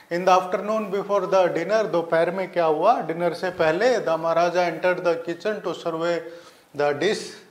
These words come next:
that had been prepared for the feast। तो दोपहर के time पे वो kitchen में गया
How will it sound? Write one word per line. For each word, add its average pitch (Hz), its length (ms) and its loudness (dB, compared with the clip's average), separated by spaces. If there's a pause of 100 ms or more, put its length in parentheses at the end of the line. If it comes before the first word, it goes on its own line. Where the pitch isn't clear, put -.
(100)
that 170 220 0
had 160 240 0
been 226 180 -6 (100)
prepared 160 440 -2
for 160 140 -2
the 190 200 -4 (580)
feast। 165 280 -2 (440)
तो 180 380 2
दोपहर 160 420 2
के 190 160 0
time 185 360 0
पे 202 120 -2
वो 180 240 -2
kitchen 175 360 -4
में 185 220 -4
गया 185 460 2